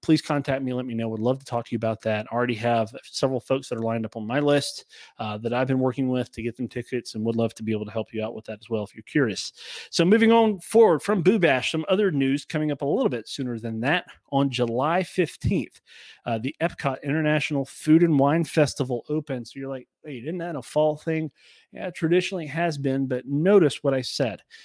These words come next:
The Epcot International Food and Wine Festival, not the taste of the Epcot International Food and Wine Festival. Uh, many of the festivals, kind of the past sort of pandemic year, uh, had that sort of taste of in front of it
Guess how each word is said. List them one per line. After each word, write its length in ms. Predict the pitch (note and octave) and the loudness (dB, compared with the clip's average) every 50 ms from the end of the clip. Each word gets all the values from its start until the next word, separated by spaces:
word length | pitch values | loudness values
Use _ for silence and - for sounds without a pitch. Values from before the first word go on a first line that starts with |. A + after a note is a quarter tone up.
| - - _ _ _ _ _ _ - | -20 -20 _ _ _ _ _ _ -4
The 220 | C#3 C#3+ D3+ - - | -2 -2 -2 0 0
Epcot 440 | E3+ F#3+ - - - - G3 F#3 E3 - | -2 -2 -2 -2 -2 0 2 2 0 0
International 600 | - E3 D#3+ F3 D#3+ D#3+ D#3 D#3+ D#3 - D#3 C3+ | -2 -2 0 0 0 2 0 0 0 -2 -6 -8
Food 360 | - - - C#3+ C#3 C#3 C#3 | -4 2 6 6 8 8 6
and 160 | - B2 B2 C3 | 4 0 -4 -4
Wine 220 | B2+ B2+ C3 A#2+ | -4 -4 -6 -8
Festival, 480 | - - C#3+ A#2+ - - - - A2 G#2+ | -10 -10 -10 -10 -10 -14 -16 -16 -14 -10
not 320 | A#2+ D3 F3 F3+ - G3 | -6 -6 -6 -6 -6 -6
the 180 | - F#3+ F#3 - _ _ - - | -6 -6 -6 -6 _ _ 0 2
taste 420 | - - B3+ C#4+ C4+ - - - - _ - | 2 4 4 2 2 0 -2 -14 -12 _ 0
of 380 | D#3 B2+ A2+ G#2 G#2+ A#2 B2+ B2 - - | 2 2 4 2 0 -2 -4 -6 -8 -8
the 240 | B2+ B2 B2+ A#2+ A#2 | -6 -6 -4 -4 -4
Epcot 280 | A#2+ A#2+ - - A2+ G#2+ - | -8 -8 -6 -8 -8 -6 -6
International 500 | A#2+ A2+ A2 A2 A2 A2+ - - G#2+ - | -8 -6 -6 -6 -6 -8 -8 -10 -14 -10
Food 180 | - C3+ A#2 | -8 -6 -6
and 100 | A2+ G#2 | -6 -6
Wine 180 | G#2+ G2+ G2+ F#2+ | -8 -10 -10 -12
Festival. 520 | _ - G#2+ - - - C#3+ F#3+ A3 - _ - - - - - - - | _ -16 -14 -14 -10 -6 -4 -4 -4 -6 _ -20 -20 -20 -20 -20 -18 -14
Uh, 100 | - A2+ G#2+ | -12 -8 -2
many 240 | A#2 B2+ C#3+ D#3 D#3+ | 2 2 4 6 6
of 80 | D#3 C#3+ | 4 4
the 100 | C#3+ B2+ | 2 0
festivals, 680 | - - C#3 C3+ - - C#3 C3 C3+ C3 C3 B2 - | 0 0 0 0 0 -2 0 2 4 4 4 2 -2
kind 220 | - - C#3+ C#3 B2+ | -8 -4 -2 0 0
of 60 | A#2+ | 0
the 80 | A2+ | -2
past 540 | G#2 - - - D3 D3 D3 - - - - | -6 -8 -6 -6 -6 -4 -6 -6 -8 -12 -10
sort 160 | - C3+ A#2+ | -8 -6 -6
of 120 | A#2 A2 _ | -6 -8 _
pandemic 600 | - - D#3+ D3+ D3 C#3+ D3 C#3 C#3+ C3+ - - | -10 -8 -6 -6 -4 -2 -2 -2 -4 -4 -6 -4
year, 380 | C3+ C3 C3 C3 B2+ B2 - _ - - - - _ - | -2 0 2 2 0 -2 -4 _ -16 -20 -20 -20 _ -12
uh, 140 | B2 A2+ G#2 - - | -10 -10 -10 -10 -10
had 280 | - B2+ C#3+ C#3 C#3 C3+ | -4 -2 -2 -2 -2 -2
that 200 | C3+ C3 - - | -6 -8 -6 -4
sort 160 | - C#3 A#2+ | -4 -4 -4
of 100 | A2+ - | -4 -2
taste 320 | - - D3 C#3 B2+ - | 0 2 2 2 0 -2
of 160 | C#3 B2+ A#2 | -4 -4 -4
in 160 | - C3 C3 A#2+ | -4 -6 -8 -8
front 380 | - - - - C3 C3 B2 | -8 -6 0 2 4 4 4
of 100 | A#2 A2 | 2 0
it 160 | A2+ A2 A2 | -2 -4 -6